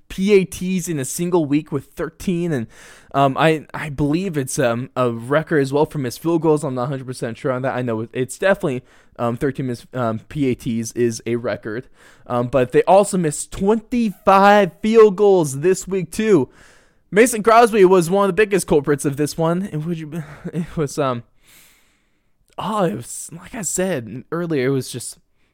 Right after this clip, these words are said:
a really weird week. Not the great time to be a kicker, especially not a big, a, a good time to be a, uh,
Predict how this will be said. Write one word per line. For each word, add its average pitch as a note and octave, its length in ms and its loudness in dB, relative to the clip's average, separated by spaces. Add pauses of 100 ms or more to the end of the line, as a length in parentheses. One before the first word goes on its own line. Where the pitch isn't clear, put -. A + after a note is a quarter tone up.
(140)
a C#3+ 60 -4
really F3 360 -4
weird D#3 280 -2
week. C#3 420 -4 (720)
Not F#3+ 140 4
the F#3+ 60 -2
great F3+ 180 -2
time E3 140 -2
to D3 60 -6
be C#3 100 0
a B2 40 0
kicker, A#2+ 360 -4 (520)
especially E3 340 -4
not C#3+ 80 0
a C3+ 40 -2
big, B2+ 340 0
a, B2 280 -4
a B2 40 -6
good B2+ 420 -6
time C3 160 -4
to A#2+ 60 -12
be A#2 140 0
a, G#2+ 160 0 (580)
uh, A#2+ 360 0